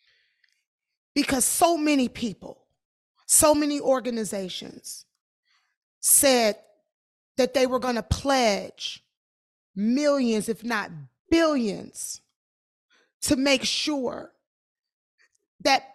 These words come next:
justice was served and that people were made right and that we, people like Bob Johnson, others, like, calling for repar-, like, I'm just being very serious. Like, we all saw it with our eyes.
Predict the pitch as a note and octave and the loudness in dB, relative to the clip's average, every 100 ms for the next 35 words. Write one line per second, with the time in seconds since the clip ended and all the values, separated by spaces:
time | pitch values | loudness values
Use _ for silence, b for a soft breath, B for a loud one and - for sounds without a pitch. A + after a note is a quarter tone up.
0 | _ _ _ - E3 C#4+ D4 C#4+ C#4 C4+ | _ _ _ -12 -2 0 0 -2 -4 -6
1 | - C4 - - B3 G#3 G#3 G#3+ C4+ C4+ | -2 -2 0 0 0 0 -4 -2 -2 0
2 | C4 - - C4 C#4 B3+ C4+ A#3+ A3+ G#3+ | -4 -6 -10 -4 -4 0 0 2 0 0
3 | G#3 F#3 F#3+ G#3+ C4 C4 B3+ G3+ B3+ B3+ | -2 -4 -4 -4 -4 -4 -6 -4 -4 -6
4 | B B - C4+ C#4 B3+ A#3 F#3+ A#3+ A#3 | B B -4 0 2 2 -2 -2 -2 -2
5 | A#3+ B3 A3 A3+ A#3+ A3 - A3 A3+ A#3+ | -4 -6 -6 -6 -4 -6 -2 0 0 0
6 | B3 A#3+ B3 B3+ A#3+ A#3 - B _ B3+ | 0 0 -4 -6 -2 -4 -4 B _ 0
7 | D4 D4 G3+ F#3 B3 G#3+ A3+ G#3+ G#3+ - | 0 -4 -6 -4 -4 -2 -4 -4 -2 -4
8 | D4 C#4+ B3+ A#3 B B - A#3+ C4+ - | -2 -6 -4 -4 B B -4 -2 -2 2
9 | A#3+ B3 A3+ - C4+ B3+ B3 G#3 A3 - | 4 4 0 0 2 0 0 -4 -6 -8
10 | - G#3+ A3 G#3+ - G#3 G#3 G3+ D#2 - | -8 -4 -4 -8 -4 -2 0 -2 -4 -12
11 | - - | -18 -20